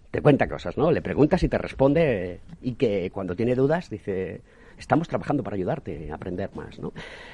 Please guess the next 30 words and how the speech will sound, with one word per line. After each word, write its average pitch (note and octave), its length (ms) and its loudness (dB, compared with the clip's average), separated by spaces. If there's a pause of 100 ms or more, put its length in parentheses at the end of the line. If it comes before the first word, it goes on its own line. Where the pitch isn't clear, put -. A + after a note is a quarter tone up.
(140)
Eh, F#2 1000 4
los G#2 260 0
asistentes C#3 480 0
virtuales, D#3+ 720 0 (140)
mm, A#2 360 -4 (600)
creo D3 160 10
que - 80 2
van D3 80 4
a B2+ 40 0
formar A#2+ 300 -4
parte C3 240 -2
de A2+ 140 -2
nuestras G2+ 340 -6
vidas, C3 340 -6
pero G2 200 -4
para G2 180 -8
todos A2 400 -6
los, F#2 480 -10 (840)
para A2+ 160 -6
todas A#2+ 200 0
las G2 140 -8
personas. F#2 360 -8
Es F#2+ 80 -6
decir, E2 200 -8
una G2+ 120 -2
persona G2 240 -6
que F2+ 60 -12
esté - 140 -8
en F#2+ 40 -6
soledad A#2 500 -4